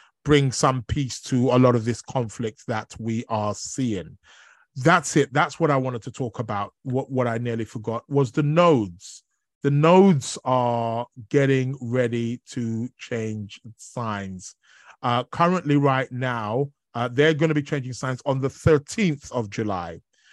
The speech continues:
So on the thirteenth of July, at the moment, we've got the North Node and South Node.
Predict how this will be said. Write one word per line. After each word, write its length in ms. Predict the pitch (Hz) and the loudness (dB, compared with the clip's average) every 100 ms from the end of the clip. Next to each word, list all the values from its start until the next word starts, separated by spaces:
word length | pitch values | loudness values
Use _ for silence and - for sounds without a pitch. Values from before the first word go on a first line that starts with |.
| _ _ | _ _
So 240 | - 143 | -6 -2
on 160 | 147 143 | 0 0
the 100 | 143 | 0
thirteenth 540 | - 185 151 190 - | 0 0 0 -8 -2
of 120 | 147 | -4
July, 520 | 120 135 117 110 113 - _ _ _ | -2 -4 -2 -4 -8 -12 _ _ _
at 160 | 143 135 | -2 0
the 80 | |
moment, 440 | 139 160 180 147 143 | 2 4 4 2 0
we've 200 | 139 127 | -4 0
got 200 | 147 143 | -2 0
the 120 | 135 | -4
North 400 | 135 156 185 - | 0 0 0 -4
Node 360 | 160 143 135 135 - | -6 -4 -4 -6 -8
and 220 | 131 123 | -8 -8
South 580 | - - 165 151 139 131 | -12 0 2 2 0 -8
Node. 480 | 107 98 113 139 | -8 -6 -8 -10